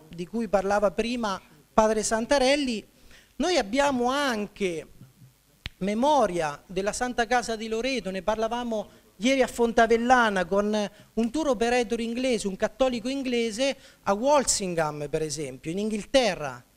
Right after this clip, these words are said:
E ovviamente in Croazia, a Terzatto, dove secondo la tradizione la Santa Casa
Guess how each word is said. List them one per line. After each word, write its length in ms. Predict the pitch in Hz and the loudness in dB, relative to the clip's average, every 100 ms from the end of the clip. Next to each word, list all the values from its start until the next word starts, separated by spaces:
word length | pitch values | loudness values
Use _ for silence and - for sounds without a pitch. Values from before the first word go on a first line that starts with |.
| _ _ _ _ _ _ _ _ _ _ _ - _ _ | _ _ _ _ _ _ _ _ _ _ _ -20 _ _
E 120 | - 262 | 2 2
ovviamente 600 | 247 339 269 330 320 302 | 4 2 2 0 0 0
in 220 | 247 233 | 2 0
Croazia, 800 | 302 285 190 190 - 262 294 - | 2 4 2 0 -4 0 0 0
a 100 | 208 | -2
Terzatto, 720 | - 311 - - 151 180 302 | -4 -6 -4 -2 -2 -4 -4
dove 260 | 240 220 208 | -2 0 -2
secondo 540 | - 202 285 269 220 | -4 -4 -2 -2 0
la 120 | 214 | -2
tradizione 800 | 208 220 226 294 - 226 214 269 | 0 -2 -2 -4 -6 -4 -2 -2
la 120 | 226 185 | -4 -4
Santa 380 | 220 226 240 | -6 -4 -4
Casa 540 | 190 185 185 175 226 | -2 -2 -2 -2 -4